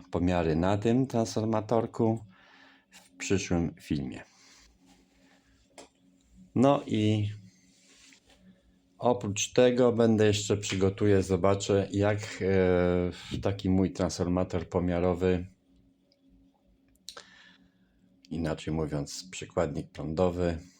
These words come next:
jak będzie się sprawował, jak to z-, wykonam go na zwykłym transformatorze takim sieciowym, które używane są jeszcze do dnia dzisiejszego.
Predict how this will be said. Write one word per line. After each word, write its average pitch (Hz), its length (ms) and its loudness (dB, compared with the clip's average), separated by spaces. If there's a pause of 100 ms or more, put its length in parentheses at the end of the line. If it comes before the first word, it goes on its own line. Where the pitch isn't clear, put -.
(1080)
jak 95 240 -2
będzie 90 360 -2
się 82 180 -8
sprawował, 87 840 -2
jak 87 220 -2
to - 160 -8
z-, 80 120 -6
wykonam 87 600 -2
go 80 240 0
na 76 460 -2
zwykłym 85 640 -4
transformatorze 76 1000 -4 (680)
takim 76 340 -10
sieciowym, 73 580 -6 (340)
które 107 340 -2
używane 78 540 -2
są 65 280 -8 (760)
jeszcze 78 260 -6
do 76 160 -2
dnia 71 180 -4
dzisiejszego. 65 600 -14